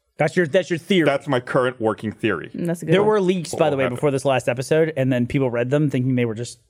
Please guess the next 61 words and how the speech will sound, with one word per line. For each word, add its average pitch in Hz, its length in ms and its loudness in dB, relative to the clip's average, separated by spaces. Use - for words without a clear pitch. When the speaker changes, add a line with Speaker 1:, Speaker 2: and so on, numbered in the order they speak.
Speaker 1:
way 117 180 0
off 120 200 -2
the 131 80 -4
mark 120 400 -6
and 131 160 -2
just 123 140 -6
speculation, 127 680 -4
and 123 120 2
then 113 160 -2
people 123 220 -4
were 110 80 -8
realizing 123 460 0
when 120 100 -2
they 117 80 -2
were 107 100 -4
watching 113 300 -6
the 104 60 -10
episode 127 340 -4
that 110 120 -12
all 110 180 -6
the 104 80 -10
leaks 110 460 -12
were 95 140 -12
right. 107 540 -12
Speaker 2:
Uh, 110 100 2
I 120 120 4
didn't 107 180 -4
know 107 180 0
that. 92 220 -2
Speaker 1:
Yeah. 120 200 -2
Speaker 2:
I 98 40 -6
have 120 160 0
not 131 80 0
Speaker 1:
So 123 40 0
Speaker 2:
read 117 140 0
any 110 140 0
leaks. 101 340 -6
Speaker 1:
we 156 100 2
haven't 156 160 2
read 156 100 2
any 156 80 2
leaks. 120 220 -6
Speaker 2:
No, 98 80 0
no. 95 160 -6
Speaker 1:
So 139 80 0
just 143 100 -2
being 160 160 2
clear, 131 220 -2
this 123 100 -6
is 143 100 0
just 123 240 -2
Gus's 127 300 -2
Speaker 2:
That's 123 160 0
Speaker 1:
theory. - 200 -4
Speaker 2:
just 139 120 -20
my 113 280 0
crazy 104 320 -4
theory. 92 300 -4
And 113 100 2
I 147 60 2
think 165 260 -4